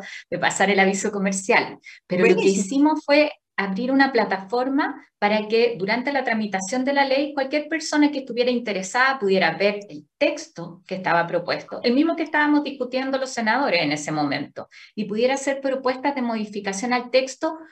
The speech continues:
Speaker 1: pero no solamente en la idea de legislar,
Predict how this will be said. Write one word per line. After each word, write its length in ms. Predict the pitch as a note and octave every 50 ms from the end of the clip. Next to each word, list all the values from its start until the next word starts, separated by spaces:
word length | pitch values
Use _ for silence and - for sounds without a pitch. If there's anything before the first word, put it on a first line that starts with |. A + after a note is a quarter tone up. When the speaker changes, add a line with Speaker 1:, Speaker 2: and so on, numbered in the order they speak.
| _ _ _ _ -
Speaker 1:
pero 140 | A3+ G3
no 140 | A#3 C4 D#4+
solamente 760 | D4+ - G4 F#4+ F#4+ F4 D4 D4+ D4+ D4+ D#4 D#4+ D#4+ - -
en 80 | A#3 A#3
la 80 | A3+ G#3+
idea 220 | G#3 A#3 B3+ B3+
de 60 | B3+
legislar, 560 | B3 A3+ A3 - - - F3 F#3+ A3+ G#3 -